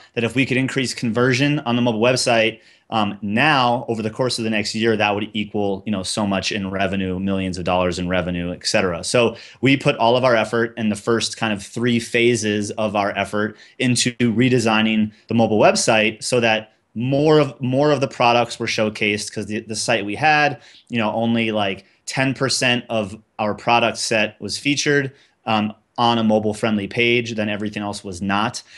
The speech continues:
And the checkout could have been, or the checkout was able to be, um, optimized to increase conversion. So we focused on making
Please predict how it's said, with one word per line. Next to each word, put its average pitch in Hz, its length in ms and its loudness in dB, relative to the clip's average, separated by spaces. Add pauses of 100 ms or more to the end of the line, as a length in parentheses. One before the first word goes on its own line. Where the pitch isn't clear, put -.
(120)
And 110 160 -2
the 107 80 0
checkout 104 600 -2 (340)
could 117 160 -2
have 104 140 -2
been, 104 420 -4
or 110 140 -2
the 104 60 -2
checkout 117 340 0
was 107 100 -4
able 107 200 -2
to - 100 -12
be, 101 340 -6 (460)
um, 107 220 -4
optimized 110 760 2
to 110 480 -2
increase 110 400 -6
conversion. 98 560 -4
So 120 360 2 (280)
we 185 140 4
focused 143 420 2
on 120 300 2
making 120 420 0